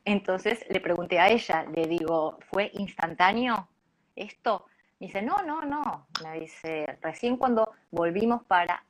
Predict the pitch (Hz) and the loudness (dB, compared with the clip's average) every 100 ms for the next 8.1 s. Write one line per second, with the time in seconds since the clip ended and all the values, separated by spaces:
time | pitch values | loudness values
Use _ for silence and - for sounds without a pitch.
0 | - 165 180 190 - _ 160 160 - 165 | -12 -2 -2 -2 -6 _ -12 -12 -16 -14
1 | 165 185 214 285 - _ _ _ _ _ | -6 -4 -2 -4 -6 _ _ _ _ _
2 | - 160 156 151 - - 190 185 180 190 | -10 -6 -4 -2 -4 -4 -4 0 2 2
3 | 185 180 196 220 233 320 392 - _ - | 0 0 0 0 -2 -2 -4 -6 _ -8
4 | 180 180 240 349 233 - 226 226 - - | -4 -2 -2 -4 -6 -4 -2 -2 -6 -6
5 | 214 277 - - - 165 - 165 - 311 | -4 -4 -6 -12 -4 -4 -4 -8 0 0
6 | - - 220 262 339 _ _ - 180 262 | 0 0 2 2 -2 _ _ -8 0 2
7 | 254 214 196 190 180 190 196 190 - 285 | 4 2 0 -2 -2 -2 -6 -6 -6 -8